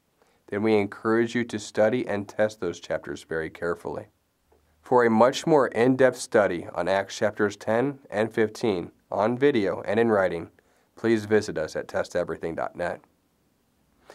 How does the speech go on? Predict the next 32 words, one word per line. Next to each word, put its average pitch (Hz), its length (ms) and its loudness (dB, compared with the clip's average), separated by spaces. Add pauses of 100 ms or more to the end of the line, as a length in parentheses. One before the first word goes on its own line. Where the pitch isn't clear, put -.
(320)
Once 131 240 4
those 175 240 4
chapters 135 480 2
are 98 140 2
reconciled, 92 680 -2 (120)
that 107 260 0
only 131 400 4
leaves 120 380 2
us 85 200 -2
with 90 200 -10
Paul's 95 420 2
letters. 87 480 -4 (720)
Nearly 123 380 4
every 131 320 4
supposed 120 600 0
proof 127 360 0
text - 420 -6
that 95 220 -4
God 101 280 2
changes 123 540 0
his 127 180 2
law 98 280 4
for 98 160 -2
his 95 160 -4
people 101 440 -4 (280)
is 107 160 0
related 90 500 2
to 110 140 -6
Paul. 110 420 -4 (1400)
Isn't 104 220 -2
that 107 220 2
interesting? 107 600 0